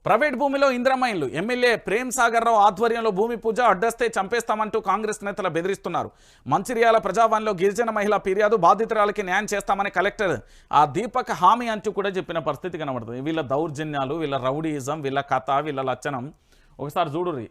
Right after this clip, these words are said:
ఈ సన్నాసుల పాలనలో ఎట్లయిపోయింది, మొత్తం గొర్రెల పాలన అయిపోయింది. ఇంతకంటే దారుణమైన విషయం ఏందండి? ఏమై-, ఆ భూమి పూజ చేసేటప్పుడు ఆ భూమి ప్రభుత్వ భూమి, ఆ, ఆడికి ఎట్లాగా అధికారులు వస్తారు కదా, ఎంఆర్ఓను, రెవెన్యూ అధికారులు వస్తారు కదా, ఏం చేస్తున్నారు మీరు?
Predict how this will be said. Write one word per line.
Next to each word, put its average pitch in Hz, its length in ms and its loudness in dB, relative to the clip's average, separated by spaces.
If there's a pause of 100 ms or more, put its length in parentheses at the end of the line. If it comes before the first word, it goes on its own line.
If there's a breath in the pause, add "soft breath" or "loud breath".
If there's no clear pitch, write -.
ఈ 151 100 -6
సన్నాసుల 180 540 0
పాలనలో 160 680 0
ఎట్లయిపోయింది, 143 520 -4
మొత్తం 123 380 -6
గొర్రెల 151 260 0
పాలన 170 280 -2
అయిపోయింది. 127 480 -8 (1040)
ఇంతకంటే 196 540 -4
దారుణమైన 196 420 0
విషయం 180 300 -6
ఏందండి? 170 300 -14 (1400)
ఏమై-, 208 340 -2
ఆ 131 200 0
భూమి 143 320 -2
పూజ 220 240 -6
చేసేటప్పుడు 156 580 -2
ఆ 170 120 2
భూమి 165 300 -4
ప్రభుత్వ 156 440 -4
భూమి, 165 240 -4
ఆ, 135 320 2 (280 soft breath)
ఆడికి 180 240 2
ఎట్లాగా 220 300 0
అధికారులు 202 400 2
వస్తారు 208 240 -4
కదా, 208 180 -4
ఎంఆర్ఓను, 165 760 -4 (240)
రెవెన్యూ 180 360 -4
అధికారులు 208 340 -4
వస్తారు 180 220 -6
కదా, 165 180 -6
ఏం 214 200 -6
చేస్తున్నారు 147 420 -6
మీరు? 107 200 -14